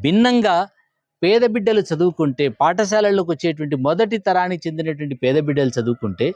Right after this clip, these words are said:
అడగాల్సినటువంటి అవసరం లేకుండా ఆత్మగౌరవంతో ఆ కుటుంబాలు నిలబడతాయని బలంగా నమ్మినటువంటి వారు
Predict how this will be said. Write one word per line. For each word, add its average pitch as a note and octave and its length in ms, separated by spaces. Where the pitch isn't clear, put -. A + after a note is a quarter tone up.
అడగాల్సినటువంటి G#3+ 800
అవసరం F3 340
లేకుండా F3 440
ఆత్మగౌరవంతో G3+ 920
ఆ E3+ 60
కుటుంబాలు E3+ 580
నిలబడతాయని D#3 680
బలంగా D#3+ 480
నమ్మినటువంటి D#3 640
వారు C3 280